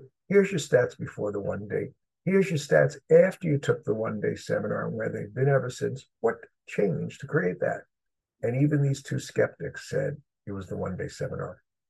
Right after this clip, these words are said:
It's not a belief program. We actually just, by having people go through the experience, it creates that level of change.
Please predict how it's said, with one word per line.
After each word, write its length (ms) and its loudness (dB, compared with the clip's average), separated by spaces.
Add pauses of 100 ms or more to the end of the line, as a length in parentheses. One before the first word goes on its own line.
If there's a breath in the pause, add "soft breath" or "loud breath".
(240)
It's 240 -10
not 440 -2 (300)
a 100 -4
belief 600 -8 (300)
program. 600 -4 (880 loud breath)
We 220 -4
actually 540 -4
just, 260 -2 (340)
by 140 -2
having 320 -4
people 300 -6
go 180 -2
through 380 -8
the 200 -8
experience, 1080 -2
it 100 -10
creates 560 -8 (280)
that 280 -2 (220)
level 400 -6
of 160 -14
change. 360 -10